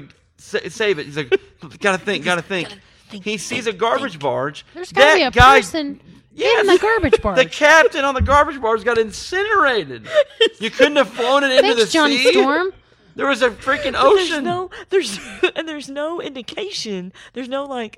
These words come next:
Speaker 2: "Oh, by the way, this guy died out on a garbage barge <laughs> out in the middle of
Speaker 1: Yeah,
Speaker 2: the
Speaker 1: I think you're
Speaker 2: ocean.
Speaker 1: left to think
Speaker 2: How
Speaker 1: that it's
Speaker 2: did
Speaker 1: a
Speaker 2: that happen?"
Speaker 1: an unmanned garbage barge
Speaker 2: Yeah, I
Speaker 1: that's
Speaker 2: th-
Speaker 1: somehow moving through the ocean.
Speaker 2: But
Speaker 3: On
Speaker 2: why,
Speaker 3: its own.
Speaker 2: but
Speaker 3: What?
Speaker 1: Yes.
Speaker 2: why couldn't, why couldn't he just fly into the ocean?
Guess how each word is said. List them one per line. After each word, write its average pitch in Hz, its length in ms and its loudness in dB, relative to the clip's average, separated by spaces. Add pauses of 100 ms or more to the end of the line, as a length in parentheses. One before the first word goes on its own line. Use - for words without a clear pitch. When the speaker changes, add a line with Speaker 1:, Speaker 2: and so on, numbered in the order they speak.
(140)
Speaker 2:
"Oh, 220 100 -6
by 196 340 -10
the 247 100 -10
way, 214 220 -10
this 180 180 -14
guy 196 280 -8
died 170 340 -6
out 165 220 -8
on 156 80 -12
a 151 60 -14
garbage 185 500 -12
barge 151 380 -10 (100)
<laughs> 208 100 -6
out 226 100 -8
in 208 120 -10
the 180 60 -10
middle 180 260 -8
of 196 100 -8
Speaker 1:
Yeah, - 140 -10
Speaker 2:
the 160 160 -16
Speaker 1:
I 185 100 2
think 214 160 -4
you're 220 120 0
Speaker 2:
ocean. 202 40 -2
Speaker 1:
left 202 200 2
to 175 80 -4
think 156 200 -6
Speaker 2:
How - 60 -8
Speaker 1:
that 139 120 -4
it's 123 140 -4
Speaker 2:
did 120 100 -4
Speaker 1:
a 117 40 -4
Speaker 2:
that - 280 -8
happen?" - 560 -20
Speaker 1:
an 139 340 -6
unmanned 127 580 -6
garbage 113 360 -6
barge 95 440 -12
Speaker 2:
Yeah, 160 240 -4
I 175 80 -2
Speaker 1:
that's 160 180 -2
Speaker 2:
th- - 100 -12
Speaker 1:
somehow 165 360 0
moving 143 480 -4
through 139 200 -6
the 120 140 -8
ocean. 104 400 -10
Speaker 2:
But 226 160 0
Speaker 3:
On 262 140 0
Speaker 2:
why, 226 200 2
Speaker 3:
its 262 60 -2
own. 185 400 -6
Speaker 2:
but 240 220 -8
Speaker 3:
What? 415 340 -4
Speaker 1:
Yes. 269 160 -4
Speaker 2:
why 285 200 -2
couldn't, 262 460 -12
why 233 240 -6
couldn't 269 260 -12
he 233 240 -8
just 185 500 -10
fly 196 400 -6
into 240 380 -8
the 147 180 -10
ocean? 151 400 -16